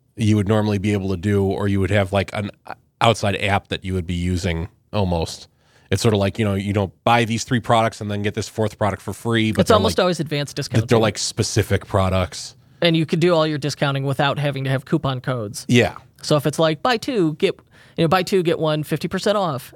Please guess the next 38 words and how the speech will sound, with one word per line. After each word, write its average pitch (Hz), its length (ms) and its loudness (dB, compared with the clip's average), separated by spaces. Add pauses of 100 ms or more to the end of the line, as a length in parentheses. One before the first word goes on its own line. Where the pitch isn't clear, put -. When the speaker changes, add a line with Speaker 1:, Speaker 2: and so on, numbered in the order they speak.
(120)
Speaker 2:
and 143 300 -4 (100)
instead 160 260 0
of, 143 140 -6 (500)
you 180 120 2
could 160 220 0
set 196 220 2
up, 165 280 0
uh, 143 220 0
that 170 200 2
as 175 120 -2
a 170 40 -2
discount, 147 500 -2
and 151 200 0
they 151 60 0
would, 139 200 -4
there 160 100 -2
would 147 100 0
be 147 100 0
no 139 160 -2 (240)
coupon 139 300 0
code 135 200 -2
involved. 123 400 -6 (380)
So - 180 4
oftentimes, 175 680 0
like, 156 200 -2
if 156 120 0
you 202 120 0
rely 160 420 2
a 165 100 -2
lot 143 240 -2
on 143 140 -6
coupon 139 400 -2
codes 139 260 -2
and 139 100 -6
discounting, 139 640 -2 (340)
um, 110 400 -4 (160)
just 160 420 0
dumping 151 560 -2